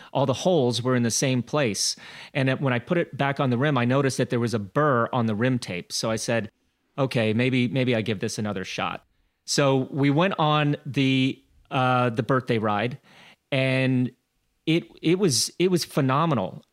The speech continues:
It, you know, just talking on the pavement, and as soon as we hit the, the gra-, first gravel section, it was full gas, absolutely scorching. But it was fun,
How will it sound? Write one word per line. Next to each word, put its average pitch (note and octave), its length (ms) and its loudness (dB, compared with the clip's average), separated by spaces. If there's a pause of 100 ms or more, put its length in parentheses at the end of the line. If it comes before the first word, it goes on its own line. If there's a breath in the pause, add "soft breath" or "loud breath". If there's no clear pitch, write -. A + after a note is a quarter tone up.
It, D3 160 -2
you - 160 -6
know, A2+ 160 0
just - 300 -4
talking E3 420 0
on D#3 120 0
the C#3 60 0
pavement, C#3 480 0
and A#2 160 -2
as A#2 120 -2
soon E3+ 220 0
as C#3+ 140 -2
we C#3+ 140 0
hit C3+ 220 -2
the, B2 240 -2
the G#2 80 -2
gra-, A#2+ 320 -2
first B2+ 260 -2
gravel A#2+ 300 -2
section, A#2 520 -2
it B2 280 -2
was G#2+ 420 -2
full - 360 -4
gas, F2+ 580 -6
absolutely A2+ 960 -2 (260 loud breath)
scorching. - 720 -2 (260 loud breath)
But D#3+ 100 2
it F#3 40 4
was F#3 140 2
fun, G3+ 520 0